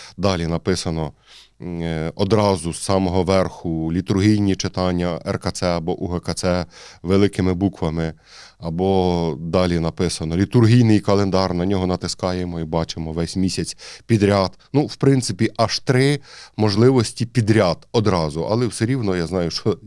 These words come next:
знаходяться люди, які кажуть, що "не можу знайти читання". Ну, значить, значить, не можна. В такому випадку вже справді не можна.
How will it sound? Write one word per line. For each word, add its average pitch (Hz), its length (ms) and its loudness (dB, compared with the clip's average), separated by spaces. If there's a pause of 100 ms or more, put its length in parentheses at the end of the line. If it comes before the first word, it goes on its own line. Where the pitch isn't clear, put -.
(220)
знаходяться 92 560 -2
люди, 101 240 0
які 85 200 -6
кажуть, 85 320 -4
що - 200 -6 (300)
"не 190 160 4
можу 117 300 4
знайти 85 340 -4
читання". 71 500 -10
Ну, 123 260 -4 (1080)
значить, 113 640 -2 (2000)
значить, 127 400 0
не 101 120 2
можна. 78 360 -2 (260)
В - 120 -20
такому 117 340 2
випадку 101 440 2
вже 87 140 0
справді 85 340 0
не 80 100 0
можна. 69 300 -8